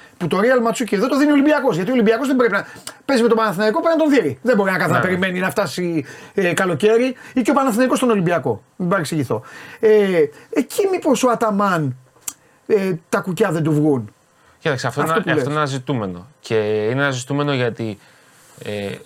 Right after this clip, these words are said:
Speaker 2: θα πάει ο Παναθηναϊκός στους τελικούς, πάμε
Speaker 1: Ναι.
Speaker 2: στο μακρινό σενάριο,
Speaker 1: Ναι.
Speaker 2: και θα, θα έχει κάθε, σε κάθε μάτς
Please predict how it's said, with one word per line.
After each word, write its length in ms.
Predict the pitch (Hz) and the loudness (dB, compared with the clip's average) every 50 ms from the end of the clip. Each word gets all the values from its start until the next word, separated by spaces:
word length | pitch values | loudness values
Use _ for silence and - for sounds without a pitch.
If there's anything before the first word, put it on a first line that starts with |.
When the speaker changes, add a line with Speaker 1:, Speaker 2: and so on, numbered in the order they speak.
| - - | -20 -14
Speaker 2:
θα 160 | - 113 92 | -12 -12 -6
πάει 180 | - 123 131 | -4 -4 -4
ο 40 | 139 | -2
Παναθηναϊκός 800 | 131 143 135 131 123 117 110 107 - - 104 98 90 - - - - | -2 -2 -2 -2 -2 -4 -6 -4 -4 -2 -2 -2 -2 -4 -8 -16 -16
στους 180 | - - - | -14 -12 -6
τελικούς, 580 | - 120 110 104 95 - 110 113 120 - - - - | -4 -4 -4 -4 -4 -4 -6 -6 -6 -8 -14 -8 -4
πάμε 160 | - 139 - | -2 -2 0
Speaker 1:
Ναι. 60 | 156 | -2
Speaker 2:
στο 120 | 123 117 120 | -2 -2 -4
μακρινό 300 | 117 110 - 120 123 123 | -4 -4 -4 -6 -6 -6
σενάριο, 540 | - 117 104 98 98 95 95 107 123 143 151 - _ _ - - | -6 -6 -6 -4 -4 -2 -2 -4 -4 -6 -8 -14 _ _ -8 -4
Speaker 1:
Ναι. 220 | 262 233 151 110 117 - | -2 -2 -2 -2 -6 -8
Speaker 2:
και 100 | - 151 | -8 -6
θα, 200 | 131 147 143 131 - | -4 -4 -6 -6 -6
θα 100 | 160 180 | -6 -6
έχει 180 | 185 156 151 135 | -6 -6 -8 -8
κάθε, 320 | - 170 175 175 - - | -6 -6 -6 -6 -8 -10
σε 120 | 131 143 139 | -10 -8 -6
κάθε 260 | 123 160 160 - 147 | -6 -6 -6 -6 -6
μάτς 480 | 127 131 143 170 190 - - - - | -4 -2 -2 -2 -4 -6 -10 -16 -16